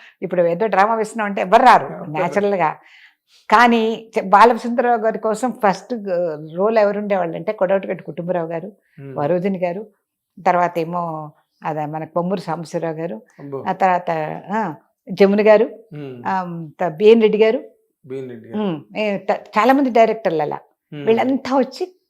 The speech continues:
Speaker 1: కూర్చునేవాళ్ళు.
Speaker 2: ఓకే.
Speaker 1: ఆ, అందరూ కూర్చుని ఒక్కసారి ఆ,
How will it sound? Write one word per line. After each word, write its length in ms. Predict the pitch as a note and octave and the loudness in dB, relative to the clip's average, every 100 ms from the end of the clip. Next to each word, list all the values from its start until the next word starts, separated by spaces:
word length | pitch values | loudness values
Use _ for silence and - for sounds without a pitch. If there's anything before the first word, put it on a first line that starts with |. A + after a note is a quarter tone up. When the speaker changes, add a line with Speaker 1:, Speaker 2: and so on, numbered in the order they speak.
| - | -10
Speaker 1:
కూర్చునేవాళ్ళు. 540 | B3+ B3 A#3+ D3+ C#3+ - _ _ _ _ D#3 | -8 -4 -2 -4 -8 -16 _ _ _ _ -14
Speaker 2:
ఓకే. 320 | C#3 A#2+ G2 D#3 | -14 -14 -14 -8
Speaker 1:
ఆ, 240 | F3 C#3+ D3 _ _ - | -8 -8 -16 _ _ -4
అందరూ 340 | G#3 A#3+ C4+ | -2 2 2
కూర్చుని 440 | C4 A#3 A#3+ C4 | 0 -8 -6 -4
ఒక్కసారి 460 | B3+ - G#3 A3+ A#3+ | -4 -2 2 2 4
ఆ, 120 | G3+ | 2